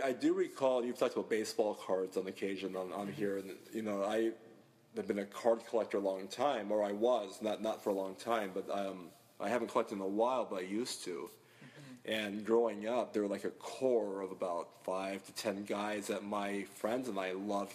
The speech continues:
Speaker 1: collecting, and,
Speaker 2: Mm-hmm.
Speaker 1: you know, among them was Tom Seaver. And he's someone who had that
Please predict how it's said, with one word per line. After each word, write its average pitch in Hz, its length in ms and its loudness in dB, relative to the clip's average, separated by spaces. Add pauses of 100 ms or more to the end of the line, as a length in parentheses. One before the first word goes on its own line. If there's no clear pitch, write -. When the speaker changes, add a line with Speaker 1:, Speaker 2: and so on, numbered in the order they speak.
Speaker 1:
collecting, 95 600 -2
and, 82 180 -12 (320)
Speaker 2:
Mm-hmm. 131 760 -18
Speaker 1:
you 98 60 -4
know, 90 160 -4
among 107 400 2
them 98 420 -6
was 98 280 0
Tom 92 340 -2
Seaver. 95 580 -4 (720)
And 95 500 -4
he's 113 220 0
someone 113 300 2
who 104 80 -2
had 104 240 2
that 101 320 -2